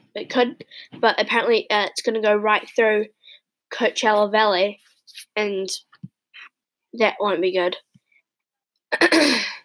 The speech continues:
And the last week's earthquakes have actually exposed a new fault line, so the earthquakes have, um, made part of the earth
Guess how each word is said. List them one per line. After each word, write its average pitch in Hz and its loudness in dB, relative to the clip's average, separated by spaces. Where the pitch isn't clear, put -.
And 233 -2
the 247 8
last 240 4
week's - 0
earthquakes - -2
have 214 -4
actually 208 0
exposed 202 2
a 226 0
new 220 2
fault 196 0
line, 175 -2
so 208 -4
the 202 0
earthquakes 208 0
have, 208 -8
um, 196 -4
made 202 0
part 214 0
of 208 -8
the 196 -4
earth - 0